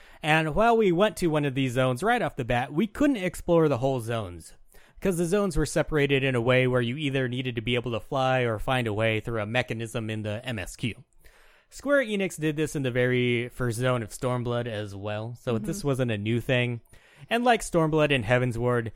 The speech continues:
Speaker 1: you'll need to find all the Aether Currents to be able to fly in a zone, and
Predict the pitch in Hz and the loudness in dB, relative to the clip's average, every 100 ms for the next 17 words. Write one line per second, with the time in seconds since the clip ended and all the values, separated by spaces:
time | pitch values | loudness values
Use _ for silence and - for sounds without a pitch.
0 | - _ - 190 175 143 139 123 131 127 | -16 _ -2 0 2 0 -2 -4 -2 0
1 | 123 117 120 120 117 123 139 - 131 131 | 0 -2 -2 -4 -2 -2 -2 -4 -2 -4
2 | - 120 123 120 120 101 - 123 120 123 | -4 -4 0 0 -2 -6 -2 0 0 0
3 | 120 127 127 123 123 120 - - - - | -2 0 0 0 -4 -8 -14 -20 -16 -4
4 | 170 170 165 | 0 2 0